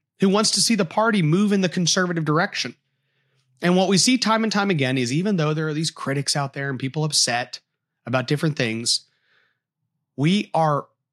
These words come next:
remaining focused on literally winning each and every little battle we can win.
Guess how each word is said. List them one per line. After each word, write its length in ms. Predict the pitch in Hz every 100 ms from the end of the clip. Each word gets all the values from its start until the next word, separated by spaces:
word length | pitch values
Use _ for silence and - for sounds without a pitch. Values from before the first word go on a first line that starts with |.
| _ _ _ _ _ -
remaining 760 | 143 147 151 165 214 247 240 - _
focused 560 | - 190 160 131 120 - -
on 480 | 143 147 147 143 123 _ _ _ _ _ _ _ -
literally 540 | 160 214 226 180 139
winning 520 | 113 135 170 139 120 -
each 300 | 175 190 -
and 120 | 185
every 280 | 160 156 165
little 280 | 139 147 160
battle 380 | 127 123 127 117
we 100 | 110
can 140 | 113
win. 240 | 104 101